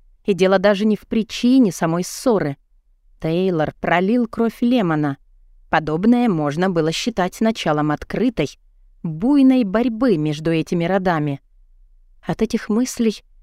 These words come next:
у меня по коже даже пробежали мурашки, и я кинула интуитивный взгляд на Дагласа. В этот момент он уже развернулся.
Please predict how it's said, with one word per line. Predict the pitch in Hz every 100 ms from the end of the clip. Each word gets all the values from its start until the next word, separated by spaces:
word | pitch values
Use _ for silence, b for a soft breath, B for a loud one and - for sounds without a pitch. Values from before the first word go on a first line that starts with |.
| _ -
у | 190
меня | 175 185 185
по | 196
коже | - 214 202
даже | 180 196 208
пробежали | 202 180 180 196
мурашки, | 190 190 165 147 - 156 - _ - _ - -
и |
я | 208 208 233
кинула | - 269 233 226 220
интуитивный | 214 247 226 - 262 226 233
взгляд | 190 196 226 220
на | 226
Дагласа. | 208 208 185 151 147 - - 147 _ _ _ _ _ _ _ _
В | 156 147
этот | 196 - 226
момент | 220 220 220 262 277 233 -
он | 196 190
уже | 180 214
развернулся. | 208 202 247 262 240 151 - -